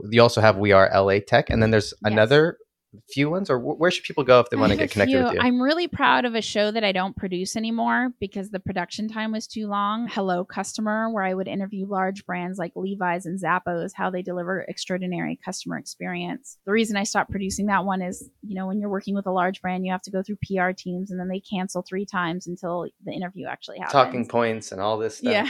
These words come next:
Speaker 1: And yeah, yeah, yeah.
Speaker 2: But so, but there's a few. Honestly, if you just Google me at Espree Devora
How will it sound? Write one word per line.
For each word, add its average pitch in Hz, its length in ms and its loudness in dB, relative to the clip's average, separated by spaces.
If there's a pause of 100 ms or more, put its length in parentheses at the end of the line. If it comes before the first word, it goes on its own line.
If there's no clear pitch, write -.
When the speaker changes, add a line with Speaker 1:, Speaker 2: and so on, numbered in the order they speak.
Speaker 1:
And 92 140 -16
yeah, 95 140 -2 (240)
yeah, 87 80 -10 (120)
yeah. - 120 -20
Speaker 2:
But 220 260 0
so, 233 400 0 (160)
but 277 240 2
there's 330 200 -2
a 381 60 0
few. 294 320 -2
Honestly, 285 680 -2
if 226 100 -6
you 240 160 -8
just 277 380 -10 (120)
Google 208 300 -6
me 208 320 -6
at 185 160 -2
Espree 190 420 -8
Devora 180 680 -4